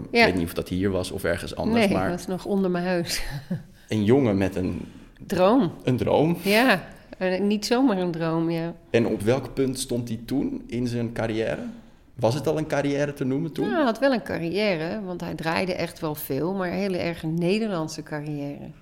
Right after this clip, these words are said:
Speaker 2: Maar hij maakte al zijn bubbling beats en daar was hij bekend door. En ja, hij was wel iemand die in Nederland wel op heel veel, eh, eh, ja, dingen draaide. Maar internationaal, ja,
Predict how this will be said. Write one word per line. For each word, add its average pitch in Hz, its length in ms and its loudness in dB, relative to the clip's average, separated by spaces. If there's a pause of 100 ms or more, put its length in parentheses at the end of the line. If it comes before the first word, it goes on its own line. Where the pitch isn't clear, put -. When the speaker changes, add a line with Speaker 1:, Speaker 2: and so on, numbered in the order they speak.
(160)
Speaker 2:
Maar 151 100 -6
hij 151 100 -2
maakte 156 280 0
al 156 100 -2
zijn 165 180 -6
bubbling 170 500 0
beats 156 420 -4
en 147 160 -4
daar 156 100 -2
was 156 180 -4
hij 170 100 -4
bekend 156 500 -2
door. 151 300 -2
En 147 400 -2 (420)
ja, 233 160 2
hij 156 100 2
was 165 160 0
wel 156 200 2
iemand 180 320 0
die 185 140 0
in 180 120 2
Nederland 185 580 2
wel 180 320 0
op 165 200 -4
heel 190 240 0
veel, 180 440 -2
eh, 175 100 -2 (220)
eh, 185 420 -6
ja, 180 280 -4
dingen 180 280 -2
draaide. 165 480 -2
Maar 143 280 -2
internationaal, 151 720 -4
ja, 151 240 -2